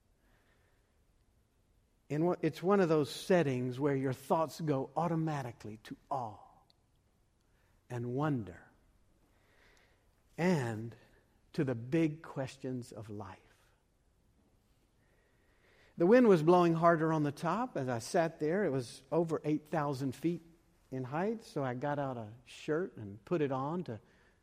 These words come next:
chase away the chill. I had some water from my backpack. This became for me a magical moment.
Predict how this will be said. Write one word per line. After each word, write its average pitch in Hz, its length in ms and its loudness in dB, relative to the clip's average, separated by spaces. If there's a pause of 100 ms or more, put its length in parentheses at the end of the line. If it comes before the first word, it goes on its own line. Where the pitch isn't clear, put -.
(220)
chase 170 260 -2
away 139 240 0
the 120 100 -8
chill. 160 540 -2
I 110 140 -8 (680)
had 170 240 -2
some 147 260 -2
water 175 460 0
from 143 200 0
my 123 200 -2
backpack. 156 640 -4 (640)
This 175 400 2
became 160 560 -2
for 143 180 -6
me 113 360 -6 (420)
a 117 60 -10
magical 123 680 -6 (160)
moment. 107 380 -8